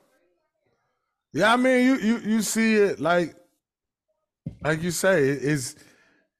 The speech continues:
like when Magic Johnson dribbled the shot clock out or dribbled the clock out in the finals. Like, bro, this probably one of the smartest point guards ever.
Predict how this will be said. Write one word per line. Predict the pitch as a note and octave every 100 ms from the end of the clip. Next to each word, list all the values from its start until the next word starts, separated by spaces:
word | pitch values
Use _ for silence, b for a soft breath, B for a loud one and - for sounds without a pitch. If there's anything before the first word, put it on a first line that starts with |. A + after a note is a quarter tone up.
| _ _ _ _ _ _ _ _ - -
like | D#3 E3+ E3+ D3+
when | F#3 F#3+ F#3 E3+ A#2+
Magic | G2+ D3 F3 F3+
Johnson | D#3+ F3+ F#3+
dribbled | E3+ G3+ G#3
the | F#3
shot | - G3+ G#3
clock | F3 D3+
out | C#3+ B2 -
or | B2
dribbled | A#2+ F#3+ G3
the |
clock | F3 F#3+ G3+
out | F#3 D3+ - -
in | D#3+
the | F3
finals. | F3+ G3 F#3+ C3+
Like, | C3+ B2 A#2 b b b b b b _ -
bro, | F3
this | F#3+ F#3+
probably | F#3+ F#3 F#3
one | E3+ F3
of | E3+ B2 G#2
the | F3+ G3+
smartest | - G3 F#3+ F#3 F3
point | G3 F#3+ F3+
guards | F#3 F#3 F3+ E3 - _ _ _ _ _ _ _ _ _ _ _ -
ever. | F#3+ G#3 D3+ A2 D2+